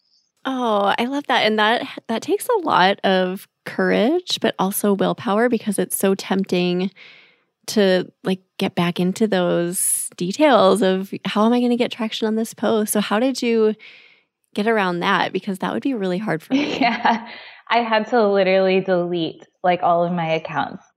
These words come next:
Speaker 2: Like, I
Speaker 1: Oh my
Speaker 2: deleted
Speaker 1: gosh.
Speaker 2: Yoast, I deleted SEMrush, like, all of, all of the things. I knew if I had the tools,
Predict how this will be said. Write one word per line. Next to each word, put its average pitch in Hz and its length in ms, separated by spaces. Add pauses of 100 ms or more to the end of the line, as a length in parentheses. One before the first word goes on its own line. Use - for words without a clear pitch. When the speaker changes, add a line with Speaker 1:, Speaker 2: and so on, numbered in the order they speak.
(160)
Speaker 2:
Like, 170 160
I 175 60
Speaker 1:
Oh 175 40
my 196 60
Speaker 2:
deleted 170 440
Speaker 1:
gosh. 190 100
Speaker 2:
Yoast, 214 400
I 175 100
deleted 165 680 (240)
SEMrush, 196 800
like, 156 180
all 202 180
of, 196 300
all 233 160
of 208 120
the 185 100
things. - 300 (600)
I 220 120
knew 220 200
if 233 100
I 202 80
had 180 320
the 190 80
tools, 233 480